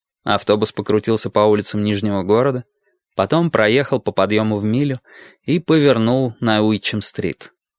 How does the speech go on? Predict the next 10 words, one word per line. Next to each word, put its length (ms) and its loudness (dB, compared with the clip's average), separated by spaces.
Как 220 -2
только 320 0
мы 120 2
оказались 480 0
в 40 -6
жилых 340 0
микрорайонах 680 0
западной 440 -2
части 380 -4
Дерри, 400 -2